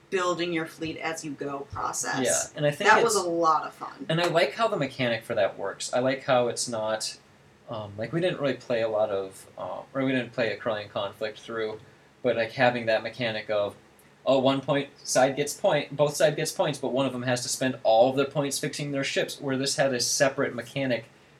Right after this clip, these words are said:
Speaker 2: to unscar your stuff. And also, if a scarred ship was destroyed in a game, it wasn't removed from the campaign,
Speaker 1: Mm-hmm.
Speaker 2: which is an, is an effect in Cor-,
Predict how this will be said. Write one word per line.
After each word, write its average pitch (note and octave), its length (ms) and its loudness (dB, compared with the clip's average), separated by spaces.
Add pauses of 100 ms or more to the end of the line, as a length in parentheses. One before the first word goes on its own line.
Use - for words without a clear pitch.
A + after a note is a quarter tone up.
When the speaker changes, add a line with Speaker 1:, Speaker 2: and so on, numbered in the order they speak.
(100)
Speaker 2:
to B2+ 180 -4
unscar A#2+ 800 2
your G2+ 120 -6
stuff. - 480 2 (360)
And C3+ 100 2
also, D#3 340 4
if B2+ 120 -4 (240)
a B2 120 2
scarred - 540 2
ship B2+ 180 -4
was A#2+ 140 -6
destroyed B2+ 680 0
in A2+ 160 -8
a G2+ 80 -6
game, G#2 340 -8 (340)
it C3+ 60 -2
wasn't B2+ 360 2
removed A#2 540 -4
from G2+ 160 -6
the G2 80 -4
campaign, F2 600 -10 (360)
Speaker 1:
Mm-hmm. A3+ 140 -6 (260)
Speaker 2:
which B2+ 180 -4
is A2+ 140 -4
an, G#2 180 -8 (240)
is G2+ 300 -4
an F#2+ 160 -4
effect G2 300 -4
in - 100 -16
Cor-, - 220 -16